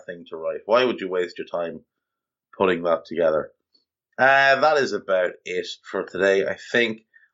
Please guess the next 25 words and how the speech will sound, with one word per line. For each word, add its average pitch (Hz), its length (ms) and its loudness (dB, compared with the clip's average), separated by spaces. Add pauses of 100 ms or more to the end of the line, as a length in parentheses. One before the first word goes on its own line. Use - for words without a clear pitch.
On 120 200 4
Anfield 135 460 2
index 123 360 0
dot 113 280 0
com, 135 380 -2 (360)
Stephen 123 420 -8
Smith 123 280 -10
has 113 160 0
a 107 60 -6
piece 110 380 -12
up 107 200 -2 (100)
about 101 460 2 (880)
Steven 151 480 0
Gerrard's 127 800 4
Villa 117 500 2
impact. 113 540 -8
So 120 260 0
it's 120 200 -10
not 165 300 4
about 127 360 0
Steven 107 420 -14
Gerrard, 104 420 -2
Aston 104 400 -8
Villa 92 240 -4
manager. 95 540 -2